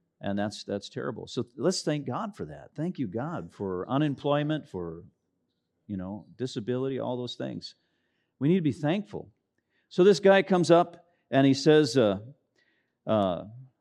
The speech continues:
he says, "I need a job." And I said, "Do you want a job?" And he says, "Yeah, I do." And I said, "I'm gonna pray for you and God's gonna give you a job." So I did. I prayed for him in the name of Jesus.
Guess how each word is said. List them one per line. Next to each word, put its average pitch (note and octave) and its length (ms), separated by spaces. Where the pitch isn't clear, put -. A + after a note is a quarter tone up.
he C#3 120
says, C3+ 200
"I C3+ 80
need D#3 160
a D#3 80
job." B2+ 420
And G2+ 80
I G2+ 40
said, G2+ 200
"Do F#2 60
you G#2 100
want B2 200
a C3 40
job?" A#2 300
And A#2 80
he G#2+ 60
says, G2 240
"Yeah, G#2+ 180
I G2 100
do." F#2+ 280
And G#2+ 320
I G#2 180
said, A#2+ 260
"I'm C3 100
gonna C#3+ 100
pray D#3+ 260
for D3+ 180
you A2+ 80
and A2 100
God's A#2 260
gonna B2+ 160
give A#2+ 200
you A#2+ 120
a A#2+ 40
job." G2+ 400
So C3 220
I C3 100
did. B2+ 200
I A#2+ 140
prayed C3+ 360
for C3 120
him B2+ 100
in A#2 80
the G2 100
name A#2+ 340
of A2+ 80
Jesus. A#2 560